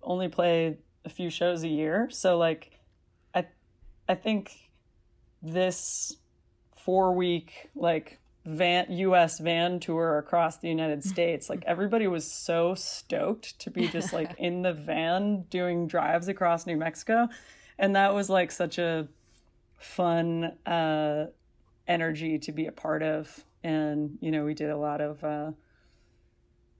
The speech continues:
Speaker 1: listening to music together, talking about music. Um, it was just great.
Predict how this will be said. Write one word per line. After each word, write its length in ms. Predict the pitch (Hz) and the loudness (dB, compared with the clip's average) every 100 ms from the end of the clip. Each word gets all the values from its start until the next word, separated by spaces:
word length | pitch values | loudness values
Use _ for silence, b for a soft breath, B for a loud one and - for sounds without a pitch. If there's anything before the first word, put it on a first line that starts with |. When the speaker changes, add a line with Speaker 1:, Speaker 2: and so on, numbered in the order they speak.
| _ | _
Speaker 1:
listening 400 | 190 202 226 214 226 | 2 4 6 4 6
to 60 | |
music 380 | 220 233 226 233 | 6 6 4 2
together, 840 | 214 233 233 233 226 226 226 214 - _ _ - | 4 8 8 8 4 6 4 2 -2 _ _ 0
talking 320 | 202 208 214 | 4 4 4
about 220 | 208 202 | 4 4
music. 960 | 202 202 196 196 196 190 180 - - - - | 2 -2 0 2 4 4 2 -4 -20 -12 -4
Um, 720 | 175 175 165 160 156 156 135 - _ _ - | 0 2 2 0 0 -2 -4 -14 _ _ -4
it 140 | 196 | -2
was 360 | 185 180 170 165 | 0 0 -2 -2
just 260 | 165 - | -6 -4
great. 280 | 151 - | -6 -6